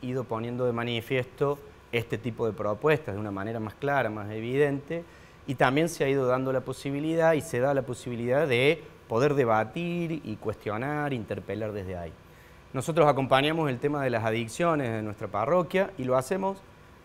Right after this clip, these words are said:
eh, por el esfuerzo de una comunidad que se ha organizado para hacerlo, en prevención, en asistencia, tenemos espacios residenciales y un montón de cosas.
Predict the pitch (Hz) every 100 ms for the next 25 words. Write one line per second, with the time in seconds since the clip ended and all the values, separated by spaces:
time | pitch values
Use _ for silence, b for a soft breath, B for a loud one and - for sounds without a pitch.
0 | - 123 120 113 113 - - - 123 120
1 | 117 117 175 170 151 143 147 127 113 117
2 | 143 135 - 139 135 120 113 - 185 127
3 | 117 113 - 185 170 143 113 110 110 110
4 | - 151 143 123 110 101 110 107 135 135
5 | 113 117 104 110 113 104 107 - 117 117
6 | 104 101 101 98 98 147 139 120 117 110
7 | 117 110 98 85